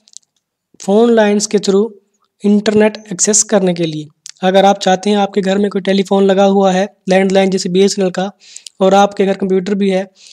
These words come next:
अगर आप इंटरनेट चलाना चाहते हैं तो आपको एक मॉडेम ख़रीदना पड़ेगा। मॉडेम क्या करेगा? टेलीफोन्स के जो एनालॉग सिग्नल्स होते हैं उनको डिजिटल करके कंप्यूटर को देगा, ठीक है, और कंप्यूटर से जो भी डिजिटल सिग्नल्स आते हैं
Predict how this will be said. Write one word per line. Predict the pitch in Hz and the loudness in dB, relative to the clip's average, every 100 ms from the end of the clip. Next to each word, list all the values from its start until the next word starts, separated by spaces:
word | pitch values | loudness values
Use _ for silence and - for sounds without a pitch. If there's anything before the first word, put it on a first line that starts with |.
| _ - | _ -4
अगर | 208 214 | 2 4
आप | 208 - | 2 2
इंटरनेट | 202 214 226 | -2 0 0
चलाना | 220 202 196 | 0 0 0
चाहते | 185 185 185 | -2 -4 -2
हैं | 185 208 _ _ - | -6 -6 _ _ -14
तो | 214 | -4
आपको | 196 196 196 | 0 0 2
एक | 208 202 | -2 0
मॉडेम | 190 196 208 220 | 0 2 2 0
ख़रीदना | 208 202 196 | -2 0 -2
पड़ेगा। | 190 190 190 202 _ _ _ | -2 -2 -2 -6 _ _ _
मॉडेम | 175 185 220 | -2 0 0
क्या | 220 208 | 0 -2
करेगा? | 196 185 196 202 _ - _ _ - | 0 -2 -4 -8 _ -20 _ _ -8
टेलीफोन्स | 190 202 208 220 214 | 0 0 2 -2 -2
के | 208 | 0
जो | 226 - | 0 0
एनालॉग | 202 208 214 208 | 0 2 2 0
सिग्नल्स | 208 202 208 | -2 0 0
होते | 214 185 185 | -2 -2 -4
हैं | 185 - _ _ - _ | -4 -8 _ _ -20 _
उनको | 196 185 190 202 202 _ 180 | -2 0 0 -2 -4 _ -4
डिजिटल | 180 190 233 226 | -4 -2 -2 0
करके | 196 180 180 190 185 _ - - _ | -2 -4 -4 -8 -10 _ -20 -20 _
कंप्यूटर | 185 180 180 190 208 | -4 -4 -2 -4 -2
को | 208 | -4
देगा, | 180 170 175 185 _ _ - | -2 -4 -6 -10 _ _ -14
ठीक | 208 | -6
है, | 220 | -6
और | 226 202 | -4 -6
कंप्यूटर | 190 202 208 214 | -4 -2 0 -2
से | 214 226 | 0 0
जो | 196 220 | 2 2
भी | 220 | 4
डिजिटल | 214 208 220 | 0 0 -2
सिग्नल्स | 202 196 196 | -2 -2 -2
आते | 185 180 | -4 -4
हैं | 190 185 | -4 -6